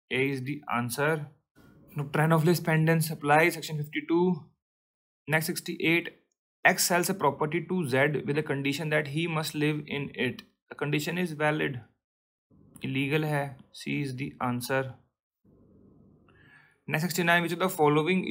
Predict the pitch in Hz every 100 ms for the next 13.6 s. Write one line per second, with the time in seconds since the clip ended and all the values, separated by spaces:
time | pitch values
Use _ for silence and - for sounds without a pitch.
0 | 165 156 160 170 151 135 135 170 165 156
1 | 139 120 123 123 131 113 - _ - 127
2 | 143 151 143 131 123 135 135 147 - 127
3 | 147 147 151 165 151 180 196 - - _
4 | _ 143 147 165 175 151 127 123 139 147
5 | 139 147 139 127 - - 101 101 110 107
6 | 127 131 147 147 139 143 139 131 135 135
7 | 131 135 139 131 131 123 120 120 113 -
8 | _ _ _ - 151 151 151 165 160 143
9 | 127 - 139 135 127 131 147 139 135 143
10 | 143 143 139 127 113 127 - - - 135
11 | 135 131 139 139 139 139 139 139 156 196
12 | 190 - - 127 147 - 143 165 156 -
13 | 120 123 123 131 131